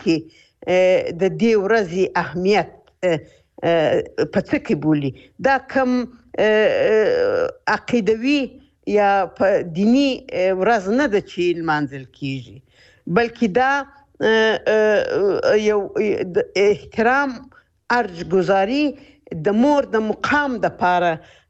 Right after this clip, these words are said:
په خاص ډول په یو چوکاټ کې په یوه ورځ سره، اه، را غونډه شوې ده. مګر په، اه، اسلام، اه، او زموږ په، اه، مؤمنه جامعه کې،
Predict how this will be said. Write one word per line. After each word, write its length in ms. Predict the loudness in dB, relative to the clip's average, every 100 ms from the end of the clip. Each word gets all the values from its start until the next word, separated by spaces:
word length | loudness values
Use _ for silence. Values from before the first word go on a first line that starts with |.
| -8
په 60 | -6
خاص 320 | -2 -2 -2 -2
ډول 420 | 0 2 0 -2 -14 -20 _ _
په 120 | 0
یو 120 | 0 0
چوکاټ 540 | 0 -2 0 -2 -4 -8
کې 140 | -2 -2 -2 -8 _
په 80 | 0
یوه 240 | 2 4 2 2
ورځ 200 | 0 -2 -4
سره، 220 | 0 2 0 -4 -6
اه، 380 | -2 0 2 2
را 160 | 2 0
غونډه 320 | 0 -2 -2 -2
شوې 220 | 0 0
ده. 180 | -2 -6 -8 -20 _ -2
مګر 380 | -2 2 0 -2 -2
په، 60 | 2
اه، 220 | 2 0 -6 _ -6 0 2 2 -2
اسلام، 400 | -2 0 2 0 -4 -8 0
اه، 240 | 2 2 0 -2 0
او 200 | 2 0
زموږ 300 | 0 0 0 0
په، 80 | 0
اه، 420 | -2 -4 -4 -4 -6 _ -4 2
مؤمنه 440 | 4 4 2 2
جامعه 520 | 2 0 0 -2 -2
کې، 280 | -2 -2